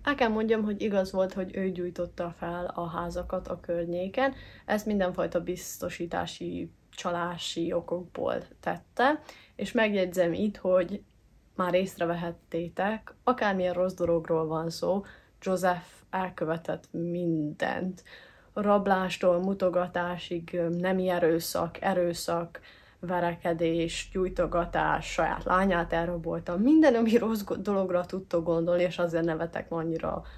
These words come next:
abszurd. Mindent elkövetett ez a férfi.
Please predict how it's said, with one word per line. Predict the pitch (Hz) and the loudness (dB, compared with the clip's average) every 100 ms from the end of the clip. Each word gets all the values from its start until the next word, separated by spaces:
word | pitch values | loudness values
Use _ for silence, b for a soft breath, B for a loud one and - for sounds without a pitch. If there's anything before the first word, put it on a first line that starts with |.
| B B | B B
abszurd. | - 175 - - 165 175 190 - _ - | -4 -4 -4 -4 0 0 -2 -10 _ 0
Mindent | 220 196 170 175 | 2 6 4 4
elkövetett | 156 160 - 160 165 170 - | 2 0 0 0 0 -2 -2
ez | 170 | -2
a | 175 | -2
férfi. | 175 160 170 - 170 165 - | 0 0 0 -2 -4 -4 -8